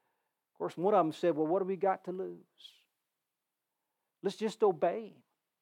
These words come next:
Just obey what the Lord says."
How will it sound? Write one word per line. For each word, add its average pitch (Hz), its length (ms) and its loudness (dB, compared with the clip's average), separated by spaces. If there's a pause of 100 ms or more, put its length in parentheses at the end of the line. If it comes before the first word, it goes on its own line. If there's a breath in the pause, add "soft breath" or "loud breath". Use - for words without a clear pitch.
(380)
Just 220 480 2
obey 208 540 4
what 196 180 0
the 196 80 4
Lord 226 340 2
says." - 680 -4